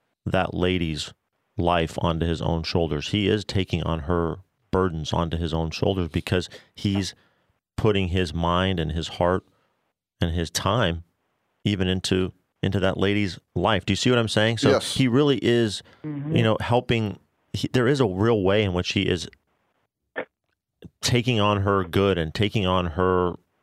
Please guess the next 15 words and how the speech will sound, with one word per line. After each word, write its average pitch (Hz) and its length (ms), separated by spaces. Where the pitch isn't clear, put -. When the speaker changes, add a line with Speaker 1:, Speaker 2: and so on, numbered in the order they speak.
Speaker 1:
her 110 220
very 95 280
li-, 80 180
life 92 380
in 82 80
that 80 220
sense, 85 340
in 82 80
a 82 80
very 87 200
profound 85 540
way. 85 300
Prayer 98 300
is 82 160
very, 90 380